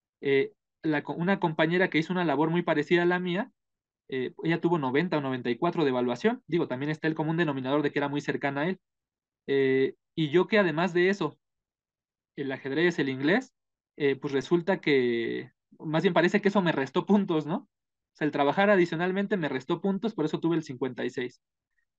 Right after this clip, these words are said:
Entonces, eh, pues bueno, eso era lo que quería comentarles,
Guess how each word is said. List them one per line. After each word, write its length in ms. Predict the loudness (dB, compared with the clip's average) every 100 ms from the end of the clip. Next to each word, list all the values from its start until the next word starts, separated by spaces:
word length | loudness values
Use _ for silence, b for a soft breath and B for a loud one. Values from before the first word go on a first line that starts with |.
| -4
Entonces, 640 | 0 0 2 4 4 2 _ _ _
eh, 200 | -2 -2
pues 160 | -2 0
bueno, 360 | 2 2 0 -6 _ _ _ _ _ _ _
eso 200 | -4 0
era 80 | 2
lo 120 | 2
que 100 | -2
quería 280 | -4 -4 -2
comentarles, 800 | -2 -4 0 0 2 0 -4